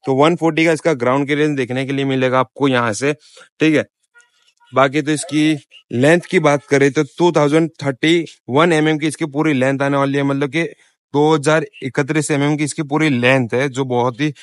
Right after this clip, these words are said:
लंबी चौड़ी बाइक है। Compare to Harley Davidson length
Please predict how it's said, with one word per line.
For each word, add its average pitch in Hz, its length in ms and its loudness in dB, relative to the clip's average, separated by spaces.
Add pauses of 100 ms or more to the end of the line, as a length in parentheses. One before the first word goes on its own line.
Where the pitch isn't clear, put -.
(360)
लंबी 156 480 4
चौड़ी 139 440 2
बाइक 127 340 0
है। 127 160 0
Compare 156 480 0 (100)
to 175 220 0
Harley 143 380 0
Davidson 143 600 0
length 139 320 -4